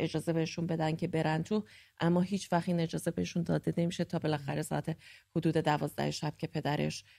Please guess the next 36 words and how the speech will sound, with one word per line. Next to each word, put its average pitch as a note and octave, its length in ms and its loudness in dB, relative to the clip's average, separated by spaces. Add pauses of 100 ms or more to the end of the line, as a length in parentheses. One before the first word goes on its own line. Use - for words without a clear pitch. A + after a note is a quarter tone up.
(160)
عصبانی D#3+ 540 4
می‌شه، F3 460 0 (460)
م، D#3+ 300 6
اعتراض D#3+ 580 4
می‌کنه E3+ 380 -2
که D#3 100 -6
من D3+ 140 0
می‌خوام D#3+ 320 -2
فرزندمو D3 560 0
ببینم، F3+ 400 2 (380)
عمل D3+ 300 2
چرا A3+ 340 4
اینقدر E3+ 280 4
باید D#3 260 0
طول D3+ 220 -2
بکشه؟ D#3 680 -2 (340)
پسر D#3 300 0
من E3 260 2 (220)
دو E3 120 6
بار E3 160 8
با D#3 100 4
من D#3 140 4
صحبت E3+ 460 0
کرده، D3+ 240 2
حتی D#3+ 240 -2 (200)
حالش G3 320 2 (380)
اونقدر F3+ 640 8
خوب - 360 2
بوده D#3+ 320 4 (240)
که F#3 120 2
تونسته F3+ 460 2
به G3 120 2
من F3+ 280 2
بگه G3+ 280 -2
که G#3 160 -14 (100)
کجاست F3 720 2